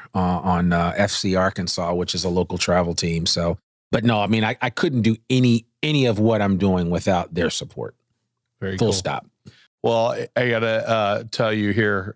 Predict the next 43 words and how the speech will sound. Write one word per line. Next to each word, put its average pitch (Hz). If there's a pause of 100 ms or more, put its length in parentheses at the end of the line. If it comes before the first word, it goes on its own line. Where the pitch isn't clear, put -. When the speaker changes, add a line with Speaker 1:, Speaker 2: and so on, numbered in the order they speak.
Speaker 2:
as 113
we 107
<laughs> 95
wrap 95 (300)
up 110
that 104 (400)
I'm 175
quite 185
familiar 120
with 101
rucking. 107
So 120
I 113
spent 117 (100)
eight 131
years 113
in 107
the 101
Navy 107
Reserve, 104
but 104
I -
was 101
Speaker 1:
Okay. 107
Speaker 2:
a -
Navy 104
hospital 120
corpsman. 98 (220)
Speaker 1:
Oh, 110
wow. 95 (100)
Speaker 2:
So 123
spent -
most 127
of 117
that, 113
or 123
a 101
good 117
bit 107
of 101
that 104
time 101
with, 104